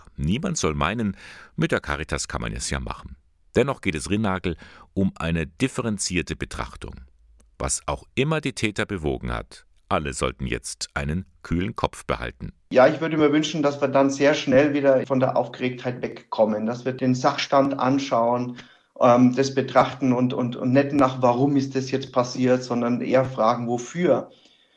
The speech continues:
Speaker 2: Wofür ist das jetzt, äh, wichtig, dass es passiert ist? Und schauen wir in die Zukunft und nicht in die Vergangenheit.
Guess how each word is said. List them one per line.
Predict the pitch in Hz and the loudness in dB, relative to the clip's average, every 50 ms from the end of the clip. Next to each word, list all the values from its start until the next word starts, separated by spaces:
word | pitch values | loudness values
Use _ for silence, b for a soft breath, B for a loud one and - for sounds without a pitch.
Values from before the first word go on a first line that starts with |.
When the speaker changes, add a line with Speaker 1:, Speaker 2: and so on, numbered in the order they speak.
| b b | b b
Speaker 2:
Wofür | - 135 135 135 156 160 156 | 0 0 0 2 2 2 2
ist | 147 - - | 2 2 -2
das | 117 113 - - | -4 -6 -4 -2
jetzt, | 110 107 104 - - - - - | -2 -2 -2 -2 -8 -12 -8 0
äh, | - 104 110 110 110 110 - - 110 113 123 | 2 4 6 6 6 4 2 0 -4 0 2
wichtig, | 135 139 135 135 131 120 - | 2 2 2 0 -4 -4 -2
dass | - - - - - | 0 0 0 0 -4
es | 127 - - | -12 -10 -6
passiert | - 120 - - - 120 113 113 117 | -6 -6 -6 -4 -4 -4 -4 -4 -4
ist? | 113 - | -6 -6
Und | 123 117 - | -6 -2 2
schauen | 139 127 139 143 | 4 4 6 6
wir | 131 | 6
in | 127 | 4
die | 127 123 123 | 4 2 0
Zukunft | - - 151 151 - - 151 147 139 139 - | 0 0 -2 0 0 0 0 0 0 -4 -4
und | 123 123 | -2 -2
nicht | 131 131 127 - | -2 -2 -2 -2
in | 135 123 | -2 -2
die | 120 - | -2 -2
Vergangenheit. | 131 117 113 113 117 117 113 110 107 101 98 98 92 95 - - | -4 -4 -2 -2 -2 -2 -2 -4 -4 -4 -6 -6 -6 -8 -10 -18